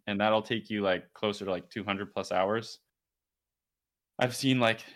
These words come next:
the one fifty, and then I've seen, like, three hundred hours, so I kinda split the difference,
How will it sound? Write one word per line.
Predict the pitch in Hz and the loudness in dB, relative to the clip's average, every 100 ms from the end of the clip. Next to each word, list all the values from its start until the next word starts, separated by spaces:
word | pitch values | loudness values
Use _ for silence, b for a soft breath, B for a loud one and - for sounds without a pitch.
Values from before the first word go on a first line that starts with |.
| - | -4
the | 117 | 0
one | 110 120 120 | 4 4 2
fifty, | 120 120 117 120 117 117 110 | 2 0 2 0 2 4 4
and | 104 | 4
then | 107 | 2
I've | 107 101 | 0 -2
seen, | 113 | -2
like, | 107 101 - _ _ _ _ | -2 -2 -8 _ _ _ _
three | 113 113 | -6 -4
hundred | 113 113 110 107 | -2 0 2 4
hours, | 104 101 104 101 | 6 6 4 2
so | 101 98 95 87 | 2 2 0 -2
I | |
kinda | - 101 | -2 -2
split | 95 - 104 | -2 -4 -4
the | 101 | -2
difference, | 95 95 104 98 - | -4 -2 -2 -4 -6